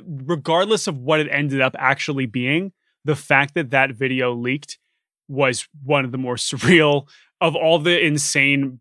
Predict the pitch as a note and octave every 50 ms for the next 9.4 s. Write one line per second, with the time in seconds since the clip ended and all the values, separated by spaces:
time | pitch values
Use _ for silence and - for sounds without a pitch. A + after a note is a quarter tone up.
0 | _ - - - C3 C3 B2+ - - C3+ A2+ G#2+ B2 A#2 B2 - - - - C#3
1 | B2+ A#2+ A#2 A#2 D#3 - - C3+ A#2 - B2 A#2 B2 A#2+ - D#3+ D#3 - - C#3+
2 | B2 B2 A#2 A2 - - _ _ _ _ _ _ _ _ _ - _ _ _ -
3 | - - - - - - G#3 E3+ D3 D3+ - G#3+ A3 A3+ - - G3+ F3 E3 E3
4 | - - D#3 C#3+ C#3+ C#3+ D3 F3 E3 D3+ - - F3 E3+ E3+ E3 D#3 C3+ A#2+ C#3+
5 | D3 D3+ D3 C3+ A2+ B2+ D3+ C#3+ C#3+ C3+ A#2+ C3 A#2 B2+ B2 A#2+ A#2+ A#2 A2+ _
6 | _ _ - - E3+ E3+ F3+ F3+ - - - - G#3 G3+ F#3+ E3 E3 - - D#3+
7 | D3 C#3+ C#3 C3 - - C3+ A#2+ A#2 - - A#2+ A2 G#2+ _ _ _ _ _ _
8 | _ - B2 A#2 A#2 G#2+ - - A#2 A#2 A2+ A2+ A#2 A2+ - A#2 A2 G#2+ G#2+ -
9 | A#2 A#2 A#2+ B2+ B2+ C#3 - -